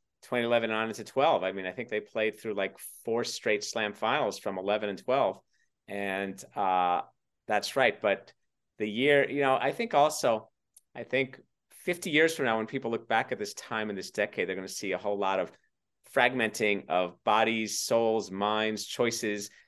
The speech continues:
that the impact of covid will never, you know, Nadal had so many other injuries that were tennis related that we don't know even what the,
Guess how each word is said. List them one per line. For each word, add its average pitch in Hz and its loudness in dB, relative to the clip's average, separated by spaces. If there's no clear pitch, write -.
that 101 2
the 110 0
impact 113 -2
of 98 -2
covid 113 0
will 110 2
never, 143 6
you 127 4
know, 120 0
Nadal 147 4
had 143 0
so 147 -4
many 131 2
other 143 6
injuries 117 0
that 104 -2
were 101 -2
tennis 123 -4
related 98 4
that 101 4
we 104 2
don't 110 0
know 110 4
even 107 0
what 110 0
the, - 2